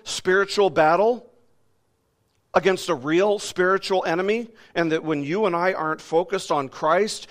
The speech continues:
and when you and I take our eyes off of the cross for even one second,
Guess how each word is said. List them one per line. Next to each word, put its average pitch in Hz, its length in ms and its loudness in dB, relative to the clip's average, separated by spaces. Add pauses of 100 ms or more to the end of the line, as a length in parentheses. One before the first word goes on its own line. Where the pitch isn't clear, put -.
(140)
and 160 140 -4
when 156 160 -2
you 196 180 2
and 175 100 4
I 185 200 2
take 196 280 -2
our 143 220 0
eyes 185 380 2
off 180 320 0
of 170 240 0
the 151 80 -6
cross 160 520 2 (220)
for 185 140 0
even 151 320 0
one 208 240 2
second, 180 500 0